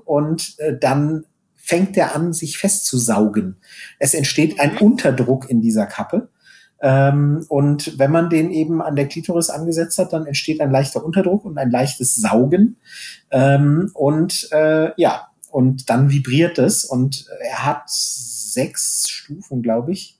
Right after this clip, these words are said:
Speaker 1: sechs Intensitätsstufen. Ähm, und, ähm, dann fängt er an zu vibrieren und saugt sich fest und vibriert und, ja, sorgt für sehr spannende Ergebnisse.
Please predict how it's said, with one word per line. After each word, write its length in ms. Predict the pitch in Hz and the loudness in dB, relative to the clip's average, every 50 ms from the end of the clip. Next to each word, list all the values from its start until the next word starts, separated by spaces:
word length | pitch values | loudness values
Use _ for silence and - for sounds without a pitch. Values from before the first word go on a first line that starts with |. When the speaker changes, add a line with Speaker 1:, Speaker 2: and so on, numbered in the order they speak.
| _ _ | _ _
Speaker 1:
sechs 400 | - - 139 139 - - - - | -8 -8 -6 -4 -2 -4 -4 -4
Intensitätsstufen. 1400 | - 143 143 - 139 135 131 131 127 135 131 123 127 - 143 143 143 - - - 135 127 123 - 185 214 - - - - - - - - - - - _ _ _ | -4 -6 -2 -2 0 0 0 -2 -2 -4 -6 -6 -4 -4 -6 -6 -6 -10 -8 -4 -2 -2 -2 -2 -4 -4 -4 -8 -20 -20 -20 -20 -18 -18 -18 -20 -20 _ _ _
Ähm, 760 | 139 127 131 131 131 131 131 135 135 135 135 139 143 135 - - _ _ _ _ _ _ _ _ _ _ _ _ _ _ _ - - - - _ | 2 4 4 4 4 4 4 4 4 6 6 4 4 2 -2 -10 _ _ _ _ _ _ _ _ _ _ _ _ _ _ _ -12 -12 -12 -12 _
und, 640 | - 139 135 139 139 139 139 139 139 143 135 - - - | 2 4 6 6 6 6 6 6 6 4 4 2 0 2
ähm, 440 | 139 131 131 131 131 127 127 127 127 | 4 4 6 6 6 4 4 4 2
dann 280 | 127 120 123 127 127 123 | 2 2 2 2 0 0
fängt 260 | 123 139 139 135 - | 0 -2 -2 0 0
er 100 | - 110 | 0 0
an 80 | 127 | 0
zu 180 | 143 - 135 123 | -2 -4 -4 -4
vibrieren 520 | 127 127 120 120 120 123 151 170 180 190 202 | -4 -4 -2 0 0 2 2 2 0 -2 -4
und 220 | 208 147 139 143 | -4 -4 -4 -4
saugt 260 | - 139 127 135 135 - | -2 -2 -2 -2 -4 -6
sich 180 | - 135 - | -8 -8 -6
fest 320 | - 147 165 156 - - - | -4 -4 -2 -2 -6 -8 -8
und 420 | - 139 135 135 135 135 - 127 | -8 -4 -4 -4 -4 -4 -6 -4
vibriert 520 | 123 123 120 - - 131 143 165 175 170 - | -4 -4 -4 -2 -2 0 0 0 0 -2 -4
und, 320 | - 131 131 135 139 135 - - - - - - - - - - - - _ _ _ | -6 -4 -4 -4 -6 -8 -10 -14 -16 -14 -16 -18 -20 -20 -20 -20 -20 -20 _ _ _
ja, 500 | - 165 131 104 98 120 190 190 - - _ _ - | 0 2 2 4 4 2 0 -2 -8 -16 _ _ -8
sorgt 480 | - 120 - 139 131 147 165 - - - | -4 0 2 4 4 4 2 0 -6 -6
für 300 | - - 151 147 147 143 | -4 0 2 2 4 2
sehr 280 | 131 131 135 143 156 143 | 2 2 2 2 2 0
spannende 520 | - - - - 127 131 135 139 143 147 | -2 -4 -2 -2 -2 0 2 2 2 2
Ergebnisse. 600 | 143 139 127 117 117 107 - 110 98 - - - | 2 0 2 0 -2 -2 -2 -8 -8 -8 -10 -12